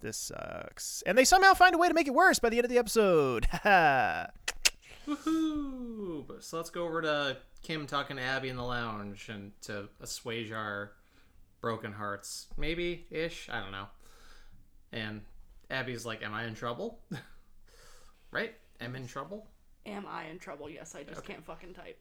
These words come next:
Speaker 2: Okay.
Speaker 3: Am in trouble.
Speaker 2: Yeah. Uh, Kim advocates that Abby needs to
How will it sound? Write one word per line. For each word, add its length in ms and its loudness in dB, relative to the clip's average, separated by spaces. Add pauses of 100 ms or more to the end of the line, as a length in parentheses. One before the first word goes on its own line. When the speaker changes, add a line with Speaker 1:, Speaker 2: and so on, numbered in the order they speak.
Speaker 2:
Okay. 340 0 (500)
Speaker 3:
Am 200 6
in 80 2
trouble. 400 -6 (460)
Speaker 2:
Yeah. 180 -8 (480)
Uh, 360 0
Kim 180 -4
advocates 520 -2
that 140 -6
Abby 240 -2
needs 300 -8
to 140 -8